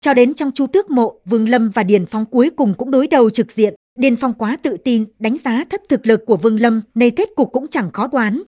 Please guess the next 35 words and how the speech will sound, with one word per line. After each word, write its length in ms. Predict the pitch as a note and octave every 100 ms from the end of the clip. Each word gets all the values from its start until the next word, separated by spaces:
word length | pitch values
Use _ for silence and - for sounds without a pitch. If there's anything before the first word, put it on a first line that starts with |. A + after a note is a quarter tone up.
| _ -
Hắn 180 | C4+
hoàn 280 | F4 E4 A3+
toàn 260 | G#3 A3 G3+
không 220 | B3+ A3
chiếm 260 | A3+ A3+ D4+
được 160 | D4+
lợi 160 | G#3 G3 -
thế, 300 | G#3+ B3 G4+ -
cuối 200 | B3 D4+ F4+
cùng 220 | C#4 G3+
còn 180 | A#3 G#3+
bị 140 | A3
Vương 240 | F#3+ A#3+ A3+
Lâm 140 | A3
chém 240 | G#3 G#3+ C#4 -
diệt 160 | B3 -
không 140 | C#4
thương 200 | B3 C4
tiếc. 220 | A#3+ F4+ - _ -
Nhưng 160 | D#4+
điều 140 | D4 B3
không 180 | C4+
ai 180 | C4 B3+
ngờ 180 | A#3 A3+
là 160 | G#3+ G3+
cái 160 | G3+
chết 260 | C4 G#4+ G#4
đó 200 | A#3+ B3
lại 180 | E4+ F#3
thành 160 | A3+ G#3
cơ 160 | B3
hội 220 | B3 A#3 E3
cho 100 | B3+
Tử 200 | C4+ G3
Tâm. 260 | A3 G#3